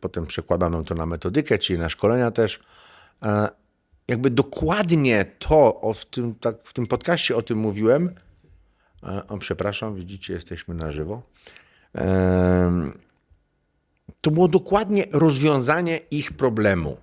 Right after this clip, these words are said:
Tych dwóch firm. To nie jakieś specyficzne, takich firm jest mnóstwo. E,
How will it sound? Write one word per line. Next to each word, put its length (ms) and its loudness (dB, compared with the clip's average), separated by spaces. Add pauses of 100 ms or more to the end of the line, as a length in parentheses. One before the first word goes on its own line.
(220)
Tych 360 0
dwóch 400 2
firm. 500 -2 (960)
To 80 -6
nie 80 0
jakieś 240 2
specyficzne, 640 -2
takich 300 -6
firm 160 0
jest 120 0
mnóstwo. 500 0 (800)
E, 300 0